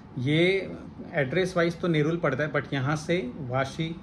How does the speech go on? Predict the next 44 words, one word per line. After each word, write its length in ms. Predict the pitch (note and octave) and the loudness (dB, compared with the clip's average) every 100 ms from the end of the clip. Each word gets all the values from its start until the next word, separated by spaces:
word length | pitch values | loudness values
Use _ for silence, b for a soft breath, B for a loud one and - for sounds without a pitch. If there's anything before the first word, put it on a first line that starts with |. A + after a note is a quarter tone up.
| - - | -14 -6
जो 80 | C#3+ | -4
है 80 | C#3 C3 | -2 -4
बहुत 300 | B2 C3+ C3+ | 0 0 2
ही 60 | |
पास 360 | C#3 C3 C3 - | -2 0 0 0
में 80 | C#3 | -4
है। 100 | C3+ | -4
आ, 40 | C3+ - B B B B B - - D3 C3 B2+ B2+ B2+ B2 - - - - - - | -6 -12 B B B B B -16 -8 0 2 2 2 0 -4 -12 -16 -16 -16 -14 -6
Reliance 340 | C3 C#3 D#3 | 0 2 2
का 100 | D3+ | 0
जो 120 | D3 D3+ | -2 0
corporate 480 | C#3+ C3+ C3+ D3+ C#3 | 0 0 0 -2 0
park 280 | C#3 C#3 D3 | 0 0 -2
है 80 | C3 | -2
Ghansoli 420 | C3 B2 C#3 C#3 | -4 -4 -4 -2
का 80 | C#3+ | 0
वो 180 | C3 C3 | 0 0
भी 180 | D3 D3+ - | 0 -2 -4
बहुत 280 | B2+ C3+ C#3+ | 0 0 0
ही 40 | |
पास 300 | C3 C3 B2+ | 2 2 2
में 100 | C#3 | -2
है। 80 | C3 | 0
मतलब 380 | B2+ B2 C#3 - B B B - | -2 -2 -4 -6 B B B -2
यहाँ 220 | C#3+ C#3+ E3+ | 2 4 4
से 140 | F3 | 4
अगर 120 | E3 | 6
आप 160 | E3 - D3+ C#3 | 6 4 -2 -2
Bombay 300 | C#3 C#3+ E3 | 2 4 4
भी 100 | E3+ | 4
जाते 260 | D3 D#3 | 4 2
हो 80 | C#3+ D#3 - - D3 | -2 -4 -12 -10 -4
Mumbai 200 | C#3 C#3+ | 0 2
की 80 | D3+ | 2
तरफ 280 | C3+ D3+ - - - B B - D3 | 0 -2 -6 -14 -16 B B -6 2
तो 60 | |
आप 180 | C#3 C3+ | 4 4
मुश्किल 280 | C#3 B2+ D3 | -2 -2 -2
से 100 | C3 | 2
आधे 220 | C3+ C3+ | 2 4
घंटे 260 | C3 C3 C3+ | 2 0 0
में 100 | B2+ | 0
पहुँच 200 | B2+ B2+ | 0 0
जाओगे। 360 | B2+ B2+ B2 | 0 0 -2